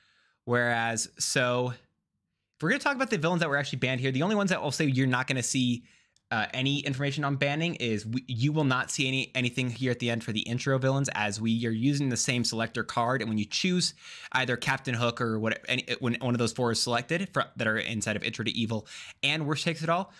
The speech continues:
you get to choose after the flop. So it is,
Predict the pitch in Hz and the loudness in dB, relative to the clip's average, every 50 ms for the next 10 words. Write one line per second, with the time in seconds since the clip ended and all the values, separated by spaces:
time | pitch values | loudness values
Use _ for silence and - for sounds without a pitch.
0 | - - _ - 131 139 147 - - 135 - - - 143 139 135 131 120 - - | -20 -16 _ -2 0 0 0 -2 -2 -2 -2 0 2 2 2 2 0 -2 -2 -2
1 | 123 135 135 - - 139 127 117 - - 117 107 101 - - _ - - - 131 | -2 -2 -2 -2 -2 -2 -4 -4 -2 0 0 0 0 0 -4 _ -4 -2 0 0
2 | 117 110 - 120 123 120 117 110 101 - - - | 0 0 0 0 0 0 0 0 -2 -2 -4 -6